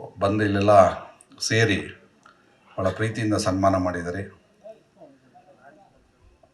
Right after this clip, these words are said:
ಸ್ಕೂಲ್ ಕಟ್ಟೋ ವಿಚಾರಕ್ಕೂ ಅಷ್ಟೇ, ಈ ರೋಡ್ಗೆ ಅವತ್ತು ಬಂದಿದ್ವಿ, ಸ್ಕೂಲ್ ಎಲ್ಲಿ ಕಟ್ಟೋದು ಅಂತ. ಇಲ್ಲೆಲ್ಲ ಜಾಗ ಎಲ್ಲ ತೋರಿಸಿದ್ರು. ನಾನು ಹೇಳ್ದೆ, "ಇಲ್ಲ, ನಾವು ಎಲ್ಲಿ ಓದಿದೀವೋ ಅಲ್ಲೇ ಮಾಡಿದ್ರೆ ಚೆನ್ನಾಗಿರುತ್ತೆ" ಅಂತ ಹೇಳಿ ಆ ಸ್ಕೂಲ್ ಕೂಡ ಬರ್ತಾ ಇದೆ.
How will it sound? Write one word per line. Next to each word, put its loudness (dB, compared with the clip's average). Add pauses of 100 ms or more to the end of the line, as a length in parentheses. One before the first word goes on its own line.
(720)
ಸ್ಕೂಲ್ 2
ಕಟ್ಟೋ 4
ವಿಚಾರಕ್ಕೂ 4
ಅಷ್ಟೇ, -4 (220)
ಈ -2
ರೋಡ್ಗೆ 6
ಅವತ್ತು 6
ಬಂದಿದ್ವಿ, 0
ಸ್ಕೂಲ್ -4
ಎಲ್ಲಿ 4
ಕಟ್ಟೋದು -2
ಅಂತ. -4 (240)
ಇಲ್ಲೆಲ್ಲ -4
ಜಾಗ 2
ಎಲ್ಲ 6
ತೋರಿಸಿದ್ರು. -2
ನಾನು 0
ಹೇಳ್ದೆ, -2 (300)
"ಇಲ್ಲ, -2
ನಾವು 0
ಎಲ್ಲಿ 2
ಓದಿದೀವೋ 2
ಅಲ್ಲೇ 4
ಮಾಡಿದ್ರೆ 0
ಚೆನ್ನಾಗಿರುತ್ತೆ" -6
ಅಂತ -10
ಹೇಳಿ 0
ಆ 4
ಸ್ಕೂಲ್ -4
ಕೂಡ -2
ಬರ್ತಾ -4
ಇದೆ. -6